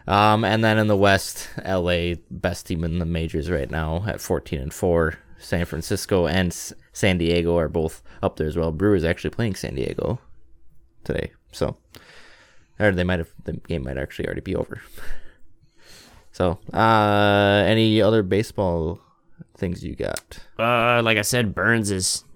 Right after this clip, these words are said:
Speaker 2: on fire right now. A lot of no-nos, but zero perfect games. It's kinda been
Speaker 1: Been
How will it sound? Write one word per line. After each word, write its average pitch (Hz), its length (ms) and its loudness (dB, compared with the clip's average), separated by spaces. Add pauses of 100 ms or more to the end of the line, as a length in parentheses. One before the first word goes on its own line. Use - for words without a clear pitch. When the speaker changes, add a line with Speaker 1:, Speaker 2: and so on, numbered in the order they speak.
Speaker 2:
on 104 180 2
fire 104 360 2
right 92 180 2
now. 90 440 -2
A 107 80 0
lot 107 180 2
of 117 200 -4
no-nos, 120 600 2
but 92 480 0 (200)
zero 104 580 2
perfect 87 440 -4
games. 85 400 -6
It's 82 140 -8
kinda 90 260 -2
been 87 320 -2
Speaker 1:
Been - 0 -